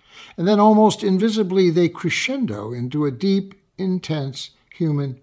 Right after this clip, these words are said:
portrait. When I read this book,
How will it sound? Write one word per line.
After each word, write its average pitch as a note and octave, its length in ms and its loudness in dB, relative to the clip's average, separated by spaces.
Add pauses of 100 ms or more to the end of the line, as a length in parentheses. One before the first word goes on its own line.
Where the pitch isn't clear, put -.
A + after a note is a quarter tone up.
(120)
portrait. - 420 -10 (1040)
When E3+ 180 -2
I A#3 180 4
read F3+ 340 2
this C#3+ 200 -4
book, A#2 380 -8